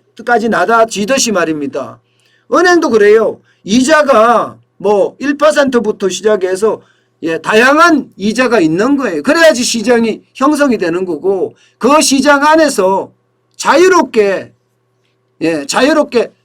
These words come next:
나에 맞는, 내 신용에 맞는 그런, 예, 기관을 이용하면 되거든요. 그런데 지금처럼 만약에, 예, 이렇게 무조건적으로 포퓰리즘적으로 이렇게 낮추면요,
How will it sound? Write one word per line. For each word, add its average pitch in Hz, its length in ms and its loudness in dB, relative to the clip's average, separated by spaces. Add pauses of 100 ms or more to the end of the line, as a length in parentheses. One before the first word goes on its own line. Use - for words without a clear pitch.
(140)
나에 269 320 4
맞는, 170 540 -4
내 269 200 4
신용에 294 440 2
맞는 208 500 0 (160)
그런, 240 400 0 (320)
예, 170 160 -2
기관을 208 500 -2
이용하면 277 540 0
되거든요. 147 600 -4 (680)
그런데 302 340 2
지금처럼 311 680 2
만약에, 208 800 0 (380)
예, 165 200 0
이렇게 262 600 2 (840)
무조건적으로 196 960 -2 (460)
포퓰리즘적으로 214 1000 0
이렇게 254 240 -4
낮추면요, 180 800 -6